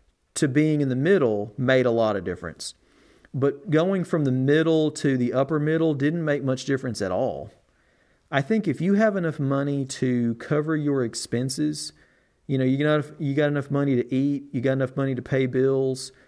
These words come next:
you're not spending more than you make. You know, if you make enough to cover all your expenses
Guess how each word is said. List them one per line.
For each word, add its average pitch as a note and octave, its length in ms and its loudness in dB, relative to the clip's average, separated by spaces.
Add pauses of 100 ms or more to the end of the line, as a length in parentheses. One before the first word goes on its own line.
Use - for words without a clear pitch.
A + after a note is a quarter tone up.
(360)
you're B2+ 200 4
not C3+ 560 -2
spending C#3+ 480 0
more C#3 200 4
than C3 140 0
you B2+ 100 0
make. B2+ 560 -2
You A#2 140 -4
know, A2+ 100 0
if A2 100 -4
you B2 60 -2
make C#3 220 0
enough C#3 260 0
to C3 80 -2
cover C3 400 0
all B2+ 180 2
your C#3 140 0
expenses B2 840 -2